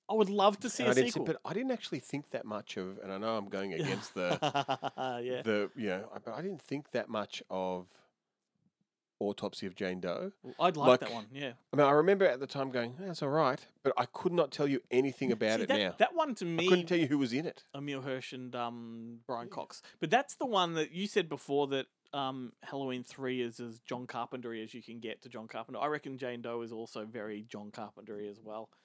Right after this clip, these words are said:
Speaker 1: anyway, whatever the case, this movie's fantastic, and I just love how scary this is for, it's an American P G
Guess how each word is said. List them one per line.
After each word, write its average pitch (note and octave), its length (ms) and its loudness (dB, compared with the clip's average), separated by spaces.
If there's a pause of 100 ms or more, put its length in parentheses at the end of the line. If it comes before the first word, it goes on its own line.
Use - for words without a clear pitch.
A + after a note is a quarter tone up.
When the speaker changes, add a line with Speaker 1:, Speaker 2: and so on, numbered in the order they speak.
(360)
Speaker 1:
anyway, D3+ 360 4 (140)
whatever F3 340 8
the C#3+ 100 -2
case, C#3+ 300 2
this F3+ 280 2
movie's D3 300 -2
fantastic, C3 640 -2
and B2 160 -4 (480)
I F3+ 120 8
just A#3+ 180 2
love E3+ 220 6
how D#3+ 180 4
scary D#3 420 2
this C#3 200 -8
is C3+ 180 -2
for, C3+ 460 2 (340)
it's F3+ 160 -4
an F#3 80 2
American G3 480 0
P D3 220 -6
G A#2+ 360 -10